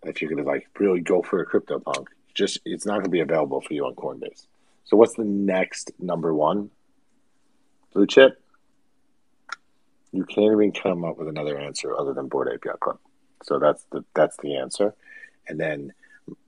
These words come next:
look about the mutants, you know, listen, I, as a, I'm a little bit of a snob. I'm a little bit of an early collector. I like my apes. I don't like mutants as much, you know. I'm gonna stick with the apes.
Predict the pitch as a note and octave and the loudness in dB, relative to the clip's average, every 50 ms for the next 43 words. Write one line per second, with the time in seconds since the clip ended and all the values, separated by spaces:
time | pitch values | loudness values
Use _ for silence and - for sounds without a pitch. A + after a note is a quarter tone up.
0 | _ - _ - F#2+ F#2 E2 - - C#2+ D#2 D2+ D2+ - _ _ _ - - G#2+ | _ -20 _ -12 -8 -8 -8 -6 -2 0 2 2 2 0 _ _ _ -6 2 6
1 | C3 C#3 - G#2+ G2+ F2+ - - - _ - F#2+ F#2 F2+ E2+ E2+ F2+ - - - | 6 6 6 4 -2 -2 -4 -8 -10 _ -6 -4 -4 -2 0 0 0 -2 -2 -12
2 | - _ - - - E2 F#2 G#2 A2 A2+ A2 - - - G2 G2 F2 F#2+ F#2+ F#2 | -14 _ -4 0 2 4 6 6 6 6 6 4 -2 -2 -2 0 2 2 0 2
3 | - F#2 G2 G#2 A2+ A2+ A2 G#2+ G#2+ G2+ G#2+ A2 A2 G#2 G#2+ G#2+ G#2 G#2 - - | 2 2 2 4 4 4 4 4 4 4 4 4 4 4 2 2 2 0 0 4
4 | A2+ A2 A2 G#2+ G#2 G2+ F2+ D2+ D#2+ D2+ D2+ D2 D#2 E2 E2+ E2 D#2+ E2 E2 E2+ | 6 8 10 10 10 8 6 4 -2 -6 -4 -4 -4 -2 -2 -2 -2 -4 -4 -4
5 | E2+ F2 F2+ F#2 F2 E2+ - - F2+ F2+ F2+ D2+ C#2+ D2+ D#2 D2 - D#2+ E2+ F2 | -4 -4 -4 -4 -4 -6 -6 -2 0 0 0 0 -2 -6 -6 -8 -6 -8 -8 -6
6 | E2 F2 E2 - - C#2+ C#2 D#2 - D2+ D#2 E2 - E2+ E2+ - - - - - | -6 -6 -6 -8 -12 -14 -14 -12 -12 -12 -14 -12 -10 -10 -10 -10 -12 -18 -14 -12
7 | C#2+ C2+ - C#2+ C2 A#1+ - - - D2+ D2+ D2 D2+ _ _ _ - - - - | -12 -12 -10 -12 -12 -8 -8 -8 -2 -2 -2 -2 -4 _ _ _ -20 -20 -20 -20
8 | - - - - E2 E2+ D#2+ D#2 - - - E2 D#2 - D2+ - D#2 D#2 D2 C#2 | -20 -16 -8 -8 -6 -4 -4 -6 -6 -6 -6 -6 -6 -6 -6 -4 -2 -2 -2 -2
9 | - - - | -4 -8 -16